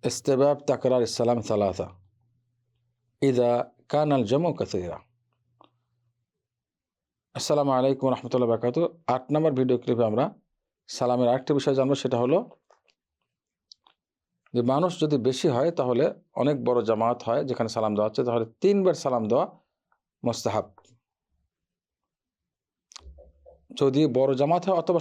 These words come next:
সন্দেহ হয় যে সবাই শুনলো কিনা, তাহলে তিনবার দেওয়া, সালামটাকে তিনবার দেওয়া এভাবে মুস্তাহাব। এর প্রমাণ সহিহ বুখারী হাদিস, হাদিস নম্বর ছয় হাজার দুশো চুয়াল্লিশ।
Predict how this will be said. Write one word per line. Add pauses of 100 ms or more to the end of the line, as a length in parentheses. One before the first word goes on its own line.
(100)
সন্দেহ
হয় (100)
যে
সবাই
শুনলো
কিনা, (380)
তাহলে
তিনবার
দেওয়া, (800)
সালামটাকে
তিনবার
দেওয়া (220)
এভাবে (200)
মুস্তাহাব। (1400)
এর
প্রমাণ (1200)
সহিহ
বুখারী
হাদিস,
হাদিস
নম্বর
ছয়
হাজার
দুশো
চুয়াল্লিশ।